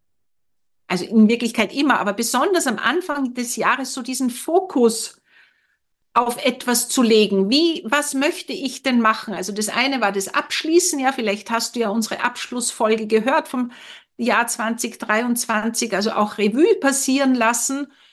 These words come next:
und dann gleichzeitig zu schauen, hey, wie wollen wir denn dieses Jahr beginnen? Worauf wollen wir den Fokus legen? Ja, und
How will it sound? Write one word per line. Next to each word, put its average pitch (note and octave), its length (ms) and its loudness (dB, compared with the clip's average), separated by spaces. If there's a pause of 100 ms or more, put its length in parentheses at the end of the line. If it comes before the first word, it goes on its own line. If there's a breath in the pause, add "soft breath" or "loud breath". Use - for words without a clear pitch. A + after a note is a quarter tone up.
(280 soft breath)
und G4 320 2
dann C#4 220 2
gleichzeitig C#4+ 960 -2
zu C4+ 100 -6
schauen, B3 400 0
hey, B3 220 0
wie A#3 140 2
wollen C4 360 0
wir C4+ 120 -2
denn A#3 180 0
dieses A3+ 340 -2
Jahr G#3+ 240 2
beginnen? B3+ 600 0
Worauf B3+ 480 0
wollen A3 280 2
wir A#3 80 0
den C#4 160 -2
Fokus A#3 520 0
legen? - 360 -6 (1120 loud breath)
Ja, C#4 220 4
und F3+ 240 -8